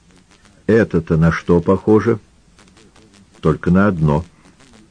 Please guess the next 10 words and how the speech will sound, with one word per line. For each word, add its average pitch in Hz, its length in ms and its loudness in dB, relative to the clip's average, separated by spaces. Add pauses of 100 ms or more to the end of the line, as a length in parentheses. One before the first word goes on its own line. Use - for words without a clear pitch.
(100)
Генеральный 117 600 2
прокурор 110 640 2
С 101 280 -2
С 85 200 -2
С - 100 -10
Р 85 220 2
мерзавец 87 880 0
и 80 120 -2
убийца 78 600 0
Руденко 90 560 -2